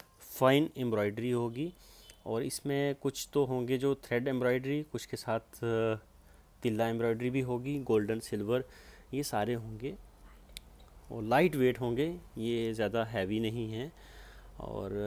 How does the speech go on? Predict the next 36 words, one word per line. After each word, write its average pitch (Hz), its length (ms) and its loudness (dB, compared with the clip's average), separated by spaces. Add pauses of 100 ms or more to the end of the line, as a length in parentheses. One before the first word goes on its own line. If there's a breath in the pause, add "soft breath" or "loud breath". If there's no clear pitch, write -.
(180)
कुछ, - 140 -12
कुछ - 180 -8
पे 123 120 -2
figures 113 420 0
भी 131 100 -2
होंगे 120 260 0
beautiful 117 600 0 (140)
और 104 280 -4 (500)
बाकी 95 340 -4
और 113 180 -2
भी 120 120 -2
designs 107 460 0
हैं, 151 100 -4
बहुत 147 240 -2
सारी 151 220 4
है 160 180 0 (520 loud breath)
collection। 147 380 -2
तो 165 140 -2
आज 160 380 4
हम 160 240 0
आपको 147 500 0 (800)
एक-एक 147 300 -2
दिखाते 131 380 0
हैं। 160 240 0
पहला, 156 340 6
जैसे 165 320 2
screenshot 156 480 2
लेना 156 200 4
हो, 156 100 2
मैं 156 140 2
आपको 139 200 -2
पहली 139 300 2
बार 143 160 4
बता 123 320 2
देता 117 260 -2
हूँ 135 160 0